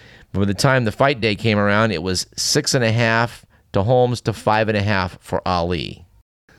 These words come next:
leading me to suspect that somewhere along the way, Las Vegas gambling interests were able to make a killing somehow on the fact that Ali was not going to win this fight, but he was going to be the emotional favorite of the crowd.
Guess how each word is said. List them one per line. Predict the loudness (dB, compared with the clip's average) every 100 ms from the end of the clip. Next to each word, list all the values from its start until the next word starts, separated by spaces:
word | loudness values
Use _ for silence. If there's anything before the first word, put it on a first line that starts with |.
| -20 -20 _
leading | 0 2 2
me |
to | 2 0
suspect | -2 -2 -2 -2
that | -6
somewhere | 0 2 2 2
along | 4 2 2
the | 0
way, | 2 2 2 0 -4 -4
Las | -2 -2
Vegas | 0 0 0 -2
gambling | -2 0 0 -2
interests | -4 -4 -4 -4
were | -4
able | -2 -2 -2
to | -2
make | -2 -2
a | -4
killing | 0 0 2 -2
somehow | -2 0 0 0 0 0 0
on | -2
the | -4
fact | -2 -2 -2
that | -4 -6
Ali | -4 -2 0 0 -2 -4
was | -8
not | -4 -2 -2 -2
going | -4 -2
to | -2
win | -2 0
this | -2 -4
fight, | -4 -2 -2 -2 -10 -20 -20 -10
but | -4
he |
was | -2 0
going | 0 0
to | 0
be | 0
the | 0 -2
emotional | 0 0 0 -2 -2
favorite | -4 -2 0 0 -4 -4
of | -4 -2 -2
the | -6
crowd. | -2 -2 -2 -4 -8